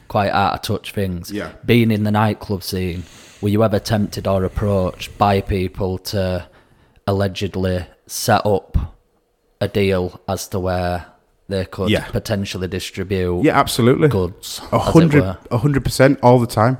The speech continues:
Speaker 2: All the time I was approached and, you know, whether I did or didn't doesn't really matter now, but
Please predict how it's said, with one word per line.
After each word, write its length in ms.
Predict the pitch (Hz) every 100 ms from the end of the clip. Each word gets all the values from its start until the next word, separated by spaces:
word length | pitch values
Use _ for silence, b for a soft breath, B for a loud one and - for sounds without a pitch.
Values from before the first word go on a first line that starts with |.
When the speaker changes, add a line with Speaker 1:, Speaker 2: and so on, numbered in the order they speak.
| b b b b -
Speaker 2:
All 280 | 139 139 139
the 80 |
time 420 | 131 107 120 131 110
I 80 |
was 160 | 107 101
approached 560 | 101 110 107 107 - 104
and, 260 | 98 90 b b b b b
you 140 | 107 92
know, 280 | 87 87 - _ _ _ _ -
whether 260 | 135 135
I 100 | 127
did 200 | 120 139
or 100 | 127
didn't 340 | 113 131 113 -
doesn't 240 | 117 123
really 220 | 110 104
matter 280 | 101 110 101
now, 300 | 104 117 98
but 260 | 85 101